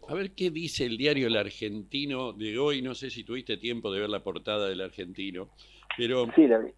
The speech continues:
Speaker 1: ¿la viste? Bueno,
Speaker 2: Sí, la
Speaker 1: entonces
Speaker 2: vi,
Speaker 1: me
Speaker 2: como todos los días.
Speaker 1: Como todos los días, entonces me, me, me va a ser más, este, más fácil esto. Este, a ver,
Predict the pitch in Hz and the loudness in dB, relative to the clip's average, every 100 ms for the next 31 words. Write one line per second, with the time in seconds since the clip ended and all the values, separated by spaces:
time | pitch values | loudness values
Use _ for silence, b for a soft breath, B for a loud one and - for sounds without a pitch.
0 | _ - 117 156 151 123 - - - _ | _ -2 4 4 6 2 2 -8 -20 _
1 | - 107 101 104 110 135 123 127 123 127 | -4 -2 -2 -4 2 6 8 8 4 2
2 | 127 143 123 113 95 - - 123 123 - | 10 10 12 8 0 -8 -4 0 0 4
3 | 151 131 117 107 98 92 104 127 117 127 | 4 6 2 0 -4 -4 -4 -2 -2 -2
4 | 117 101 98 98 92 90 87 87 85 101 | -2 -4 -4 -4 -6 -6 -6 -6 -4 -4
5 | 101 - 113 101 101 95 87 76 - 87 | -4 -2 -4 -4 -4 -4 -6 -8 -12 -10
6 | 78 - 87 85 76 73 78 85 98 113 | -10 -10 -10 -10 -10 -12 -10 -8 -4 -4
7 | 98 107 107 - 113 117 b b b 104 | -4 -4 -6 -4 -2 -2 b b b -4
8 | 110 107 101 - 110 104 107 101 101 95 | -2 -2 -4 -6 -4 -2 0 0 -2 -4
9 | 92 - 113 127 | -8 -10 -6 -6